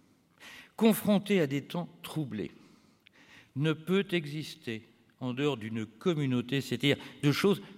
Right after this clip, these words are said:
que tout le monde partage, tous les individus partagent. Une communauté de savoir-être, de savoir-être faite de solidarité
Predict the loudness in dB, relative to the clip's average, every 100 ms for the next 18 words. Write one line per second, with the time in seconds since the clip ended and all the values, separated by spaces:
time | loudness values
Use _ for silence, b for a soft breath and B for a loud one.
0 | 0 2 2 -6 2 4 6 4 4 6
1 | 6 4 4 4 4 2 2 2 0 -2
2 | -2 2 0 -2 -8 -4 -2 0 -2 -4
3 | -6 -6 -6 -4 -6 -2 -4 -4 B B
4 | 0 4 4 4 4 4 4 2 0 0
5 | 0 -2 0 -2 0 0 0 -2 -2 0
6 | 0 -4 -10 -18 -20 _ _ _ B B
7 | B B B -4 0 2 4 2 2 4
8 | 4 2 -4 0 0 -2 -8 -8 -12 -6
9 | -4 2 4 4 0 2 2 0 -2 -4